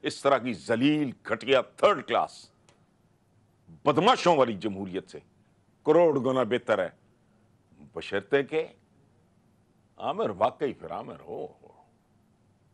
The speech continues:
वो डीलें ना करे, डिक्टेट करे।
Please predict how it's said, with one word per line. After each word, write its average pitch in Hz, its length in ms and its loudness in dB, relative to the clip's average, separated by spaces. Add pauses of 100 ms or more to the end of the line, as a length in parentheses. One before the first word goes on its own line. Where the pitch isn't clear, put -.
(240)
वो 151 80 2
डीलें 185 560 0
ना 226 140 2
करे, 208 560 0 (1040)
डिक्टेट 202 840 2
करे। 151 440 2